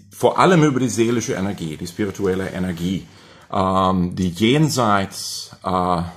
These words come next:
dieser Welt ist und die jeder mit sich trägt. Also die Energie der Emo-,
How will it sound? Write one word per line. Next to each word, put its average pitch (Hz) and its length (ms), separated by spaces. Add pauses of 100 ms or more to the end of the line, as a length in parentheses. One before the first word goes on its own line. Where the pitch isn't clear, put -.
(180)
dieser 98 340
Welt 98 300
ist - 420 (280)
und 90 400
die 101 140
jeder 123 380
mit 131 200
sich 92 200
trägt. - 540 (180)
Also 85 220
die 85 160
Energie 101 400
der 90 380
Emo-, 90 220